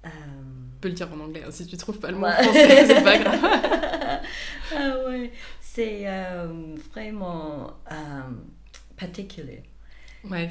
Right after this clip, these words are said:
Speaker 2: c'est très
Speaker 1: Et,
Speaker 2: personnel en plus.
Speaker 1: ouais, et, et, euh, c'est pas un... quelque chose que, euh, une idée et après je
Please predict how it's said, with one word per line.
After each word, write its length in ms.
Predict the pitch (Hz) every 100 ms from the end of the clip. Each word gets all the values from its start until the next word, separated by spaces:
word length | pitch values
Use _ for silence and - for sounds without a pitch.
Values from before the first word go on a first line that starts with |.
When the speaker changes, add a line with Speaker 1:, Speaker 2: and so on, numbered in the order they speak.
| -
Speaker 2:
c'est 80 | -
très 180 | - 170
Speaker 1:
Et, 20 |
Speaker 2:
personnel 400 | 175 170 170 -
en 160 | -
plus. 60 | 180
Speaker 1:
ouais, 420 | 190 208 196 175 -
et, 600 | 190 185 175 - 180 175
et, 100 | 175
euh, 300 | 170 160 156
c'est 340 | 156 - 180 170 170 -
pas 220 | 208 208
un... 180 | 208 196 180 170 165 - - - - - - - - - - - - - - -
quelque 300 | 185 170 170
chose 320 | 165 160 156
que, 140 | - 170 147 139 - - - - - - -
euh, 460 | 147 139 135 80 - - - -
une 460 | 147 143 143 139 131 - 165
idée 580 | 147 170 190 220 226 -
et 240 | 156 156 -
après 640 | 151 - 170 160 156 151
je 540 | 156 151 151 139 127